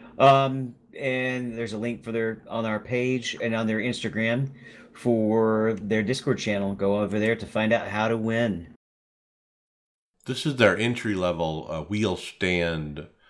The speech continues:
Speaker 2: I don't think the wheel comes with it, or the, the wheel base, as you mentioned, but it's just a stand that you can mount, uh, the wheel to, as well as a place to put the brakes, and there's a place for the shifter as well.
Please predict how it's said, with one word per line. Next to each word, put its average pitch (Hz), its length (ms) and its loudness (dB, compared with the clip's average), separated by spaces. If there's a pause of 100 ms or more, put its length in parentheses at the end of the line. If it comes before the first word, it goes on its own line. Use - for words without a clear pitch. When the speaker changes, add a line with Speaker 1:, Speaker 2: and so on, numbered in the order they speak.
(380)
Speaker 2:
I - 80 4
don't 113 180 4
think 120 160 -2
the 92 100 -4
wheel 90 280 0
comes 78 340 -6
with 85 300 -2
it, 76 160 -6
or 73 180 -6
the, 71 180 -8 (420)
the 82 80 -8
wheel 82 240 -2
base, 82 440 0
as 73 160 -8
you 76 120 -6
mentioned, 73 480 -6
but 73 200 -8
it's 82 160 -4
just - 300 -2
a 87 80 0
stand 98 640 0 (520)
that 87 140 4
you 87 120 -2
can 78 280 -2
mount, 113 420 4 (520)
uh, 80 400 -4
the 85 140 -8
wheel 87 320 -2
to, 82 420 -2
as 80 140 -8
well 90 240 4
as 85 100 0
a 82 80 -6
place 87 340 -2
to - 80 -10
put 82 280 -6
the 78 60 -4
brakes, 87 600 0
and 82 160 -6
there's 80 180 -2
a 82 60 -8
place 82 300 -4
for 80 240 -4
the 71 200 -4
shifter 117 600 0
as 71 160 -8
well. 76 400 -2